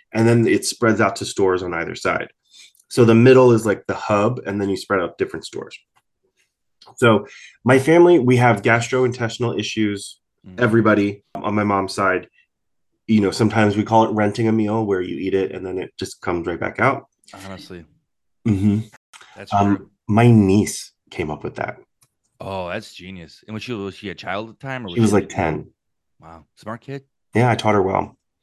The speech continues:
Speaker 1: But, uh, so we went and, um, we, we always would get different foods. So I think my mom got Chinese food maybe. And we all ate. And then we were heading to go to the Lane Bryant. My mom really liked to shop at Lane Bryant,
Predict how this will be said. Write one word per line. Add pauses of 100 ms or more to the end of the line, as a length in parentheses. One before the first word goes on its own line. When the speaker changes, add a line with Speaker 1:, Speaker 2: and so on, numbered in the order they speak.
(600)
Speaker 1:
But,
uh,
so
we (240)
went
and,
um, (180)
we,
we
always
would
get
different
foods.
So
I
think
my
mom
got
Chinese
food
maybe. (560)
And
we
all
ate. (460)
And
then
we
were
heading (120)
to
go
to
the
Lane
Bryant.
My
mom
really
liked
to
shop
at
Lane
Bryant,